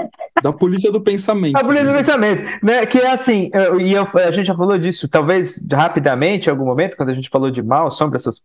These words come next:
Speaker 2: essas porras, mas uma maneira da sombra se manifestar e se manifestar de maneira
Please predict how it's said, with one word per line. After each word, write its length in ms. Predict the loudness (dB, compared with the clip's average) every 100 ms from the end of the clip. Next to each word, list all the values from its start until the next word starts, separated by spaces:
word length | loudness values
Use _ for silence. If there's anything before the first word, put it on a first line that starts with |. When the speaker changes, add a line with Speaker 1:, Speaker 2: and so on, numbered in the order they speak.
| -8
Speaker 2:
essas 240 | -6 -2
porras, 200 | 0 0
mas 140 | 0
uma 140 | 0 0
maneira 460 | 0 2 2 2
da 120 | 0 0
sombra 260 | 0 0
se 140 | -2 -2
manifestar 540 | -2 -2 0 2 2
e 40 |
se 120 | 0 -2
manifestar 500 | -2 -2 -2 0 -2
de 100 | -2
maneira 640 | -2 -2 -2 0 -2 -4